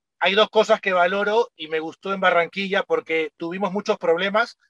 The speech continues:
lo ganamos y la defensa durante el partido cambió casi al cincuenta por ciento. Tuviste que salir por una lesión, entró Miguelito, entró Luis. Eh, la verdad que, que,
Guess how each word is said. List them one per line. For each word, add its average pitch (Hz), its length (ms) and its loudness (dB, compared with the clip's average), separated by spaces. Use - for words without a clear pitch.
lo 160 180 2
ganamos 202 580 2
y 175 120 -12
la 170 120 4
defensa 240 480 0
durante 185 320 -2
el 165 80 -4
partido 226 560 4
cambió 190 360 2
casi 226 240 4
al 196 80 -2
cincuenta 190 440 -4
por 180 140 -4
ciento. 214 380 2
Tuviste 175 340 -8
que 170 100 -6
salir 175 460 -2
por 160 120 -2
una 170 120 4
lesión, 202 540 0
entró 156 280 0
Miguelito, 170 640 -2
entró 156 300 2
Luis. 190 480 -4
Eh, 156 420 2
la 151 120 0
verdad 160 300 2
que, 226 180 2
que, 151 380 -6